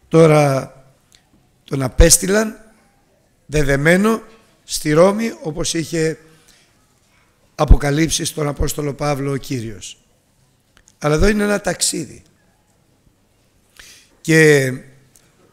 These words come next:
Κύριος του ταξιδιού αυτού δεν είναι ο Παύλος, άρα ο Χριστός.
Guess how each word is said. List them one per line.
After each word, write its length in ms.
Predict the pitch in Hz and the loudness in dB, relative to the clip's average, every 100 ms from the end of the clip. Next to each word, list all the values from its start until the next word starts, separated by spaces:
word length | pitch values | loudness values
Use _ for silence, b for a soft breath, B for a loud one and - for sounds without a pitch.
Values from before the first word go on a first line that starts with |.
| _ _ _ | _ _ _
Κύριος 500 | - 240 254 208 175 | 2 4 6 4 4
του 120 | 170 | -2
ταξιδιού 720 | - 165 - 175 147 147 240 | -6 -2 -2 -2 -2 4 6
αυτού 320 | 190 - - | 6 2 -4
δεν 220 | 233 269 233 | 0 0 0
είναι 140 | 190 | -2
ο 60 | 170 | -4
Παύλος, 640 | 160 160 185 185 - _ _ _ _ _ _ _ _ _ _ _ _ _ _ _ _ _ _ _ _ _ _ _ _ _ _ _ | -6 -6 -8 -10 -16 _ _ _ _ _ _ _ _ _ _ _ _ _ _ _ _ _ _ _ _ _ _ _ _ _ _ _
άρα 240 | 151 160 | 0 4
ο 60 | 165 | 6
Χριστός. 720 | - 143 - 170 190 185 - | 6 4 0 0 -4 -6 -18